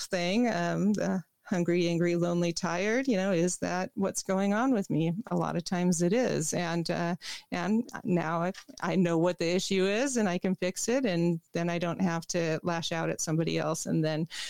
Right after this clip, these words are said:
go through the process of making amends. 'Cause, you know, I'd really rather avoid it if I can. <laughs> So, um,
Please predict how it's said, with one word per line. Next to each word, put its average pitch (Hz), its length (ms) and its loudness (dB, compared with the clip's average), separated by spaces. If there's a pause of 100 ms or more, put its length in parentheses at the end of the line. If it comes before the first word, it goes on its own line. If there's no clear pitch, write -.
(140)
go 165 160 2
through 160 160 0
the 160 80 0
process 156 480 -4
of 156 100 0
making 156 360 0
amends. 147 360 -2
'Cause, 170 400 -4
you 185 80 0
know, 160 240 -2
I'd 180 160 0
really 185 320 2
rather 165 320 0
avoid 160 400 0
it 151 120 -2
if 156 120 -4
I - 80 -4
can. 156 440 -2
<laughs> 262 40 -2 (1500)
So, 185 420 2
um, 190 380 2